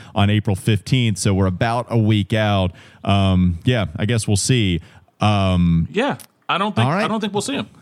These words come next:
Speaker 2: And, and just in case, 'cause I know he's listening, Rick, I am not going to say this is a no <laughs> excuses game, 'cause I know you're listening, and I know you're gonna t-, you're gonna troll me about it on Twitter. And I've told you, I've retired that phrase.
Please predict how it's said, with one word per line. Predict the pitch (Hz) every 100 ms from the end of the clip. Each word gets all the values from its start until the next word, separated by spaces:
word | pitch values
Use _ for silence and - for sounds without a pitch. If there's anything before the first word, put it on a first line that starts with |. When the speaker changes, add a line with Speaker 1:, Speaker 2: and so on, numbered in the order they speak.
| - - -
Speaker 2:
And, | 160 165 165 156 160 - _ _ _ _
and | 139 156
just | 139 185
in | 226
case, | - 190 180
'cause | - 139
I | 139
know | 147 160
he's | 170 139
listening, | 139 151 135 117 113 - - _
Rick, | - 127 185 - -
I | 120 131
am | 135
not | 131 135
going | 131 135 135
to | 127
say | - 160 170
this | 117 120 131
is | 113
a | 117
no | 120 113
<laughs> |
excuses | 110 - 156 165 147 104
game, | 101 90 - - - - _
'cause | -
I | 156
know | 151 185
you're | 226 180
listening, | 190 185 98 - - _ -
and | 147
I | 151
know | 160
you're | 190 202
gonna | 202 196
t-, | 151 - 151
you're | 143 147
gonna | 165 147
troll | - 208
me | 208
about | 160 131 120
it |
on | 123 127
Twitter. | 180 190
And | 131
I've | 127 131
told | 196 202
you, | 120
I've | - 170
retired | 190 - 190 226 214 139
that | 117
phrase. | - 98 73